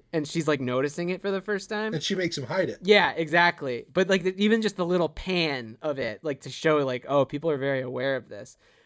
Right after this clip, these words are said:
Speaker 1: I don't know. There's just this whole cool cultural subtext to the movie that you can look at it with that I think is awesome.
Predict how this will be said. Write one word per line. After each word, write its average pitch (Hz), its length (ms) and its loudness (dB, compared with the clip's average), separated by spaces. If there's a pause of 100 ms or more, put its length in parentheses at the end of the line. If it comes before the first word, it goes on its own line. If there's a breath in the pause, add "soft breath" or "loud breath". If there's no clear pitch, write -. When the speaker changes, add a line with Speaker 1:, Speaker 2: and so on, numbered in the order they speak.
(140 soft breath)
Speaker 1:
I 233 80 2
don't 285 100 6
know. 233 140 4
There's 208 140 2
just 226 120 -8
this 233 140 -10
whole 220 640 8 (460 soft breath)
cool 202 680 4 (340 soft breath)
cultural 190 460 2
subtext 175 500 -2
to 160 60 -6
the 147 80 -4
movie 156 280 0
that 131 100 -2
you 127 100 -8
can 127 380 -12 (240)
look 143 260 -6
at 127 100 -4
it 107 200 -6 (880)
with 101 420 -6
that 123 140 -4
I 117 80 -2
think 127 180 -8
is 113 140 -6
awesome. 110 560 -6